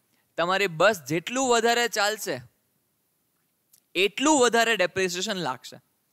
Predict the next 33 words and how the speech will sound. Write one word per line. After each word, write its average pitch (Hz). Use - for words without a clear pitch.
બરાબર? 202
માનો 196
કે 202
ઘણા 170
બધા 185
લોકોને 180
બાઇક 156
પણ 185
નથી 185
હોતી, 175
બાઇક 170
માનો 180
કે 175
બહુ 190
વધારે 180
ચલાવે 185
તો 139
ડેપ્રિસિએશન 170
વધારે 254
લાગે, 131
ઓછી 277
ચલાવે 175
તો 147
ultimately 175
ઘસાશે 165
ઓછું, 147
એન્જિન 156
ઓછું 151
યુઝ 139
થશે, 131
તો 151
એ 156
બધી 165